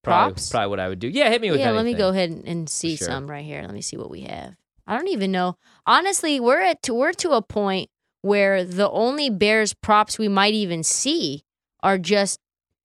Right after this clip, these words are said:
Speaker 2: Justin Fields. Let me just go ahead. I, like, this is how bad this, uh, receiving core. There's no David Montgomery props that exist.
Speaker 1: Yeah, and, uh, who are you gonna play at receiver? Mooney? Um,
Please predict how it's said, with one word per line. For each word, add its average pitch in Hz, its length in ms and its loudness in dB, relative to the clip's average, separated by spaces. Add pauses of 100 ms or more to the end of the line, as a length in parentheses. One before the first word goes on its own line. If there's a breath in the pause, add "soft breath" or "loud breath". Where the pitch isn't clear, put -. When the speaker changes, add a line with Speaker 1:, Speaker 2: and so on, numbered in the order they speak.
(120)
Speaker 2:
Justin 208 420 2
Fields. 190 440 -4
Let 196 80 0
me 226 100 0
just 214 200 -6
go 196 140 0
ahead. 196 280 2
I, 196 180 2
like, 208 220 0
this 220 280 2
is 277 140 -4
how 226 240 6
bad 208 720 4 (400)
this, 202 460 0
uh, 202 360 4
receiving 214 600 -2
core. 208 440 2
There's 190 200 -2
no 277 160 0
David 285 340 2
Montgomery 226 480 2
props - 520 -6
that 185 100 0
exist. 160 640 -6
Speaker 1:
Yeah, 110 480 2
and, 117 340 -4
uh, 90 180 -12 (100)
who 127 120 0
are - 20 4
you 151 80 0
gonna 127 140 2
play 123 280 0
at 104 80 -2
receiver? 104 480 -4
Mooney? 139 600 -2
Um, 101 520 -6